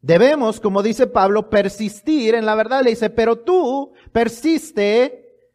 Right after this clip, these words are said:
continúa en la verdad." Debemos estar bien convencidos. ¿De qué cosas? Debemos estar convencidos de las cosas que hemos aprendido.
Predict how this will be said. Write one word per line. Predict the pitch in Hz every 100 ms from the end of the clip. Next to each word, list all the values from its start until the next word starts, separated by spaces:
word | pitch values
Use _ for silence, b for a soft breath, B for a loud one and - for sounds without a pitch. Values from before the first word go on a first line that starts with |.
| -
continúa | 233 226 233 233 254 320 233 202 214 247 247 156 _ _ _ _ _ _ _ _ -
en | 214 220
la | 220
verdad." | 233 233 285 294 202 143 _ _ _ _ _ _ b
Debemos | 208 254 285
estar | 254 - 254 247
bien | 220 262 311 311
convencidos. | 247 247 240 240 - 285 311 254 - - - _ _ _ _ _ _ _ _ _ _ _ _ _ _ _ _ _ _ _ _ _ _ -
¿De | 196 196
qué | 240
cosas? | 247 269 285 196 139 - _ _ _ _ _ -
Debemos | 127 185
estar | 226 254
convencidos | 262 247 220 226 254
de | 240
las | 196
cosas | 233 220 240
que | 233
hemos | 233 233 240
aprendido. | 226 226 233 294 302 180